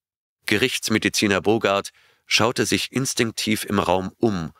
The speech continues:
um zu sehen, ob es irgendein denkbares Instrument oder eine Anordnung von aufgestapelten Möbeln gab, die es möglich machten,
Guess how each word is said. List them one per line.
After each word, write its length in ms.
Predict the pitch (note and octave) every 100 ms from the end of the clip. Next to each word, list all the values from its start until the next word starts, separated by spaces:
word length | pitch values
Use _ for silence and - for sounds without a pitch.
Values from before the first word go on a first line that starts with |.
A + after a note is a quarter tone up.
| _ _
um 160 | F#2+
zu 100 | F#2
sehen, 360 | F2 F#2 G#2 G2
ob 220 | - F2
es 300 | - D2+ - -
irgendein 540 | B2 A2 F2+ C#2+ D#2+
denkbares 640 | - G#2+ - F#2 F#2 F#2
Instrument 680 | - F#2 - F2+ F2 G#2+ -
oder 400 | - E2+ D#2+ -
eine 260 | F2 E2 -
Anordnung 600 | A2+ B2 F#2+ F#2+ - E2+
von 240 | - D#2+
aufgestapelten 960 | D2+ F#2+ G#2+ - - F2+ F#2 F2+ - E2+
Möbeln 440 | F2+ A2+ - D#2
gab, 340 | D#2 D#2 D2+ - - - _ _
die 120 | -
es 140 | D2 -
möglich 400 | F#2 A2+ G2+ -
machten, 440 | G2 F#2 - G2